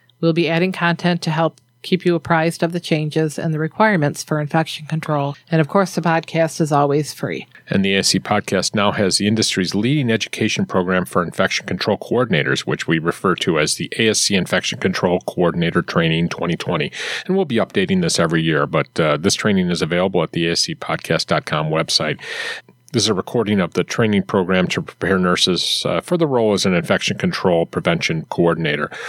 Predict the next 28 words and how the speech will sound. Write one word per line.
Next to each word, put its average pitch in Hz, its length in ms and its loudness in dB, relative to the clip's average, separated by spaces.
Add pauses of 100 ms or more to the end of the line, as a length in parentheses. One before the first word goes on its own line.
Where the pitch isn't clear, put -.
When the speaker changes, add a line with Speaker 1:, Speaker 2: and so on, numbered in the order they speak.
(100)
Speaker 2:
or 139 140 2
to 143 80 2
improve 123 340 0
the 104 80 2
skills 107 480 2
of, 90 320 2
uh, 90 140 4
coordinators 85 720 0 (180)
that 95 140 2
already 90 300 0
have 90 240 0
that 82 180 -2
position 85 480 -2
in 78 120 -10
the 80 160 -6
A 76 80 -6
S - 120 0
C 71 120 0
setting. - 380 -2 (200)
And 113 100 2
it - 20 4
was 113 140 2
recorded 110 400 2
on 92 140 2
April 95 220 2
seventh, 90 360 2
twenty 82 240 0
twenty. 90 400 -4